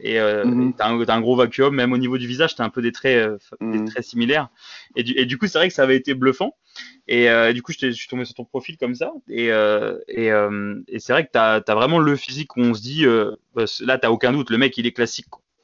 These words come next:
Speaker 2: Mhm.
Speaker 1: C'est, c'est, c'est vraiment, s'il y avait une définition à mettre sur le classique, tu rentrerais dans les types de physique qu'on peut dire classique de par ton ossature déjà de base, quoi.
Speaker 2: Mhm.
Speaker 1: Et c'est vrai que ça, c'est, c'est des physiques qui, qui, qui marquent, quoi.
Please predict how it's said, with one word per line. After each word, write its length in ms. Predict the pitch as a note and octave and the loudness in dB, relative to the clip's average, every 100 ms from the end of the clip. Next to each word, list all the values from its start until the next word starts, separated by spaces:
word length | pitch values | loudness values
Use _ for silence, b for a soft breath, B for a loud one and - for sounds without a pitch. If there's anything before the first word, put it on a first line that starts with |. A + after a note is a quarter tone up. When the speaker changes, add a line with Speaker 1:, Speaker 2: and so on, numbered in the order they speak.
| b b - | b b -10
Speaker 2:
Mhm. 120 | B2 | -4
Speaker 1:
C'est, 720 | B2 A#2 A2 G#2+ G#2+ G#2 G#2 G#2 | -2 0 2 2 0 -2 -4 -6
c'est, 240 | - - | -10 -16
c'est 160 | - A2+ | -6 0
vraiment, 300 | A2 C#3 C#3+ | 2 2 0
s'il 160 | - | 2
y 20 | |
avait 140 | A#2+ B2 | 4 4
une 100 | B2+ | 4
définition 480 | B2 - B2+ A#2+ C3 | 2 0 -4 0 2
à 40 | |
mettre 180 | C3+ C3 | 4 2
sur 60 | |
le 40 | A#2 | 0
classique, 460 | B2+ A#2+ G3 D#3+ B B - | 0 0 -4 -6 B B -6
tu 100 | - | 0
rentrerais 420 | C3+ C3 C3+ D#3 | 0 2 4 4
dans 120 | C#3+ | 6
les 100 | C#3+ | 4
types 200 | B2 D3 | 2 0
de 80 | C#3 | -2
physique 260 | A#2+ C#3 D3+ | -2 -8 -10
qu'on 160 | B2 | -8
peut 100 | B2 | -4
dire 180 | C3 C#3+ | -2 0
classique 400 | C3+ B2+ - A#2+ | 0 -2 -4 -8
de 100 | A#2+ | -4
par 160 | A#2+ C3 | -2 0
ton 120 | C3+ | 2
ossature 400 | B2 B2 A2+ D3 | 2 0 -2 -2
déjà 200 | A#2+ A2+ | 0 0
de 100 | A2+ | 0
base, 220 | B2+ A#2+ | 0 0
quoi. 160 | - - B B | -2 -10 B B
Speaker 2:
Mhm. 180 | - A2 | -10 -8
Speaker 1:
Et 40 | G#2+ | -6
c'est 120 | B2 | -2
vrai 120 | D3 | -2
que 60 | - | 0
ça, 180 | E3 | 0
c'est, 480 | D#3 B2+ A2+ A2 G#2+ | 2 0 2 0 -2
c'est 160 | A2 B2 | -6 -2
des 100 | A#2 | -2
physiques 280 | G#2+ B2+ C3+ | -2 -8 -8
qui, 200 | - A2+ | -8 -10
qui, 280 | - A2+ G2+ | -8 -10 -8
qui 140 | - | -2
marquent, 340 | C3 - - | 0 0 -4
quoi. 300 | A#2+ C3 E3+ | -2 0 -2